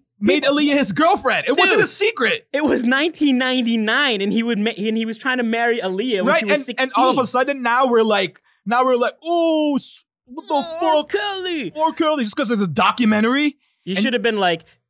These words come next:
Speaker 2: like, n-, next time somebody comes up to you, be like, "Motherfucker, I have a picture from you,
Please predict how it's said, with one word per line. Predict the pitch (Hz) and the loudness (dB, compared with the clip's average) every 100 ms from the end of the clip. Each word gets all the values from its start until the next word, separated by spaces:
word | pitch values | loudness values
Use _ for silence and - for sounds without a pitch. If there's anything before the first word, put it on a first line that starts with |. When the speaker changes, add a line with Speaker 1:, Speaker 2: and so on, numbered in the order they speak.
| - | -4
Speaker 2:
like, | 175 156 | -4 -2
n-, | 185 | -4
next | 180 202 - | -2 -4 -4
time | 226 208 | -4 -4
somebody | 208 190 | -4 -6
comes | 185 175 160 | -6 -4 -4
up | 170 | -4
to | |
you, | 170 | -6
be | 143 | -6
like, | 131 117 | -6 -6
"Motherfucker, | 139 131 - 139 | -8 -8 -8 -6
I | 151 | -4
have | 160 | -4
a | |
picture | 120 160 - 139 | -6 -10 -8 -10
from | - 127 | -8 -8
you, | 117 110 | -8 -10